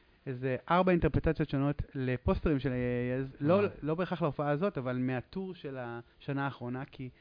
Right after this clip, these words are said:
Speaker 1: כשהם עשו את הטור, הם פנו לכל מיני מעצבים, וכל אחד
Speaker 2: Mm.
Speaker 1: עשה, וכולם נמצאים בהאנגר הזה. זה קהילה כזאת שנפגשת שלוש פעמים בשנה בעצם, במקומות האלה. ואני באתי לשם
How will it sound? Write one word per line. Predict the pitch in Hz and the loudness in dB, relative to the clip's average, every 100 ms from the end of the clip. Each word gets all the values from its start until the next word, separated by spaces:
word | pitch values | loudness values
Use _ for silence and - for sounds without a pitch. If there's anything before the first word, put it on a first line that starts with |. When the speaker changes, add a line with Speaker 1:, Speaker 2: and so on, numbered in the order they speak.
| - - - | -20 -20 -10
Speaker 1:
כשהם | 139 | -6
עשו | 135 180 | -4 -6
את | 170 | -8
הטור, | - 247 | -4 -2
הם | 175 139 - | 0 -2 -6
פנו | - 143 | -6 -2
לכל | 185 - 139 | -2 -2 -2
מיני | 135 127 | -2 -2
מעצבים, | 127 - 131 139 | -4 -6 -6 -6
וכל | 117 123 | -4 -4
אחד | 127 127 | -2 -2
Speaker 2:
Mm. | 117 | -4
Speaker 1:
עשה, | 127 | -6
וכולם | 123 175 180 | -4 0 2
נמצאים | 175 165 151 | 2 2 0
בהאנגר | 131 131 135 131 | 2 0 0 -2
הזה. | 117 113 - - - - | -4 -6 -10 -20 -14 -8
זה | |
קהילה | - 151 143 170 | 0 4 6 4
כזאת | 185 151 123 117 | 2 -2 -4 -8
שנפגשת | - 120 120 123 156 151 | -8 -6 -6 -4 -4 -4
שלוש | 135 123 - | -6 -8 -4
פעמים | 120 120 | -4 -2
בשנה | 117 - 117 117 | -4 -4 -2 -2
בעצם, | 113 110 - 113 | 0 -2 -4 -8
במקומות | 120 120 117 120 120 117 | -8 -10 -8 -8 -6 -6
האלה. | 117 113 - - - - - - | -8 -12 -16 -20 -20 -20 -16 -4
ואני | 123 151 | 2 4
באתי | 160 160 | 4 4
לשם | 147 - 123 117 | 2 2 0 0